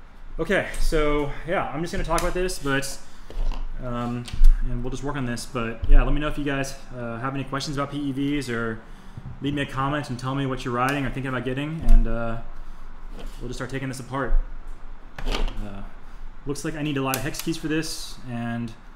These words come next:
I really need a hex key drill, which I don't have.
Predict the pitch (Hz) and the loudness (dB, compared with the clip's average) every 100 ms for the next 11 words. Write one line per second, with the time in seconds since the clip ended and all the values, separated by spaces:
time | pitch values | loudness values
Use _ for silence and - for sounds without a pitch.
0 | - - 113 117 143 151 147 143 131 120 | -18 -16 -12 -6 -4 -4 -4 -4 -6 -6
1 | 117 98 139 - - 127 107 110 131 139 | -6 -8 -10 -12 -10 -10 -8 -6 -4 -4
2 | 135 120 117 113 107 - 107 110 117 | -8 -10 -10 -10 -10 -10 -10 -8 -10